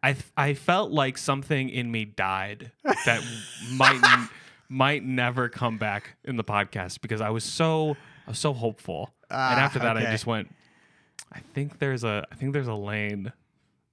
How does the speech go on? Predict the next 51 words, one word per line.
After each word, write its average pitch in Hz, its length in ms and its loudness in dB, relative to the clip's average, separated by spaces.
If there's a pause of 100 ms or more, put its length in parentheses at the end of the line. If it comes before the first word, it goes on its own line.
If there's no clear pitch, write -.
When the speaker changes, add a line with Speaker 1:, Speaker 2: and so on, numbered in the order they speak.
(140)
Speaker 1:
that - 180 0
I'm, 110 440 -4 (100)
I'm 113 240 -4
not 104 180 -4
translating 104 640 -6
that 95 140 -10
Glenn 101 240 -10
is, 95 200 -12 (140)
is 113 140 -10
asking 110 340 -8
me 104 80 -8
to, 95 180 -8
to, - 260 -6
to 107 140 -16
Speaker 2:
Gotcha. 127 280 2
Speaker 1:
try 113 220 2
out." 107 200 -6
'Cause 147 140 -2
then 175 160 4
it - 40 0
Speaker 2:
Gotcha. 156 140 4
Speaker 1:
was 123 120 0
Speaker 2:
Okay. 117 300 -2 (380)
Speaker 1:
then 135 120 2
it - 20 2
was 156 100 0
cowboy, 139 420 4
like, 123 300 0
shows, 110 880 0
like, 151 60 -2
Speaker 2:
Yeah. 123 260 2
Speaker 1:
T 131 220 4
V 113 100 -2
shows. 101 220 -4
'Cause 120 80 0
Speaker 2:
Yeah. 117 80 2
Speaker 1:
then 113 100 4
it - 40 4
was - 120 0
Cowboy 147 300 2
Bebop, 117 340 0
which 120 120 -4
was 120 120 -2
good. 101 300 -4 (160)
Speaker 2:
Mm-hmm. 120 380 -6 (500)
Speaker 1:
Then 117 240 0
it 113 80 -2
was 110 640 -4 (500)
Jujutsu 117 400 -6
Kaisen. 104 520 -6
Speaker 2:
Yeah. 113 380 0